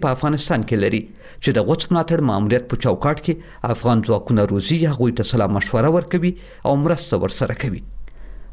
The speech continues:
دا د ناټو د بهرنیو چارو د وزیرانو وروستۍ غونډه ده چې د ناټو په اوسني مرکزي ودانۍ کې ترسره کیږي. تر دې وروسته به د ناټو غونډې د دې تړون په نوې ودانۍ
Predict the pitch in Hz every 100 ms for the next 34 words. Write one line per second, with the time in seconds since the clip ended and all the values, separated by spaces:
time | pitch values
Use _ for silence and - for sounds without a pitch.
0 | 120 147 139 123 113 - 143 104 110 113
1 | 131 107 - 139 123 107 101 95 120 143
2 | 120 101 - - 180 170 165 170 196 -
3 | - - - 117 107 107 107 175 - 113
4 | - 135 170 113 - 131 180 156 95 101
5 | 101 - 143 139 165 151 143 107 113 -
6 | - - - - - 131 98 110 95 131
7 | - 180 170 131 107 - 98 101 147 175
8 | 170 - - 113 135 202 196 117 95 95
9 | 139 196 143 110 104 101